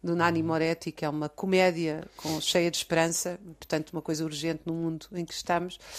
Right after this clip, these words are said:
Speaker 1: Mas, eh, quer dizer, António Guterres fez uma declaração absolutamente elementar, básica, eh, de direitos humanos e foi quase massacrado por Israel e pelos seus apoiantes. Quando ele está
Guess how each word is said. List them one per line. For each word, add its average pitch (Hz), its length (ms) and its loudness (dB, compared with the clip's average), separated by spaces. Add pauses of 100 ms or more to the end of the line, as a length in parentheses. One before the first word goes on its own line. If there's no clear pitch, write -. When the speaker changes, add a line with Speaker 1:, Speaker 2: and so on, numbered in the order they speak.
(280)
Speaker 1:
Mas, 196 560 4
eh, 202 220 0
quer - 120 0
dizer, 185 140 4
António 202 360 4
Guterres 208 340 2
fez 202 180 -4
uma 220 140 -2
declaração 208 480 2
absolutamente 196 540 -2
elementar, 185 880 4 (460)
básica, 185 800 2 (480)
eh, 180 320 6
de 170 300 -2
direitos 190 600 0
humanos 220 560 0
e 285 80 2
foi 269 600 2
quase 160 460 0
massacrado 240 840 0 (180)
por 170 100 -4
Israel 180 680 4
e 185 60 -2
pelos 175 360 -4
seus 170 240 0
apoiantes. 160 840 0
Quando 220 440 2
ele 254 120 4
está 240 180 2